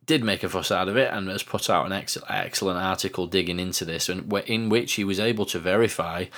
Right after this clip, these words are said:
that these, everything that Gates was saying essentially stacks up. He did have that meeting, he did actually see all of this data, and the, the case is,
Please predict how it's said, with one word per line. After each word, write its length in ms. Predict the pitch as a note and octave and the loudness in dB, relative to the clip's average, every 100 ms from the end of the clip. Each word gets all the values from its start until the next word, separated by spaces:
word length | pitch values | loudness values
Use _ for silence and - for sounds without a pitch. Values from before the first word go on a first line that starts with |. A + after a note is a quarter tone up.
| - - - | -14 -12 -2
that 160 | E2+ F#2 | -2 2
these, 420 | G#2 G2+ F#2+ - - - | 4 4 2 -2 -8 0
everything 400 | G#2+ A2+ - F#2+ | 2 2 0 -2
that 140 | D#2 | 0
Gates 260 | F#2 F2+ E2 | 2 0 0
was 100 | F2+ | -2
saying 360 | - F#2 F2+ D#2+ | 2 2 2 -2
essentially 420 | - F2+ - D#2+ | -2 -4 -4 -4
stacks 400 | - F#2 - - | 0 0 0 0
up. 240 | E2+ - - | 0 -2 -12
He 140 | - | -8
did 220 | F2 F#2+ D#2 | -2 -2 4
have 260 | F2+ F#2 | 4 6
that 200 | F2+ - | 4 4
meeting, 440 | F#2+ F2 - F#2 F2+ | 0 -4 -2 -2 -4
he 160 | E2 | -6
did 220 | F2 F2 | -2 -2
actually 340 | E2 - - E2+ | -2 -4 -4 -2
see 240 | - F2+ | 0 2
all 200 | E2+ E2+ | 2 0
of 80 | E2 | -2
this 160 | E2 - | -4 -2
data, 520 | F#2+ F#2 - F#2 C#2+ | 0 0 0 2 0
and 180 | E2+ E2 | -2 -6
the, 80 | |
the 180 | - - | -8 -8
case 400 | - F#2 F2+ - | -2 0 0 -2
is, 280 | F2 E2 | -2 -4